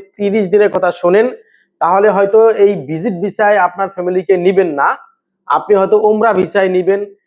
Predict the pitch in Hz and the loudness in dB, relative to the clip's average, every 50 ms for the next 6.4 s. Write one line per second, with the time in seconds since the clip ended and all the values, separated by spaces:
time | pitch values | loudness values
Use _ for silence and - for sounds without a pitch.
0 | _ _ - 131 131 175 180 185 185 196 196 185 190 196 208 208 208 202 202 196 | _ _ -10 -2 0 0 2 2 2 2 2 2 2 2 0 2 0 0 0 -2
1 | 196 190 190 175 160 170 175 185 208 220 214 - 160 160 175 180 170 185 185 180 | -2 -2 -4 -2 0 0 0 0 0 -2 0 0 0 0 0 0 0 -2 -4 -2
2 | - 214 220 226 240 240 - _ _ _ _ _ _ _ _ - 135 160 170 185 | 0 0 0 0 0 -4 -10 _ _ _ _ _ _ _ _ -8 -2 0 0 2
3 | 196 196 170 180 180 190 190 196 208 220 220 226 196 190 180 180 190 175 165 156 | 2 2 2 2 0 0 0 0 0 -2 -2 -2 -2 -2 0 0 0 2 2 2
4 | 139 127 - - 135 107 95 90 - _ _ _ _ _ _ _ _ _ _ _ | 0 -2 -4 -8 -8 -8 -8 -10 -14 _ _ _ _ _ _ _ _ _ _ _
5 | _ _ _ _ _ _ _ _ _ _ _ _ _ - 160 180 190 202 220 202 | _ _ _ _ _ _ _ _ _ _ _ _ _ 0 2 2 2 2 2 2
6 | 165 165 165 - 202 196 196 208 | 2 0 2 2 2 2 4 2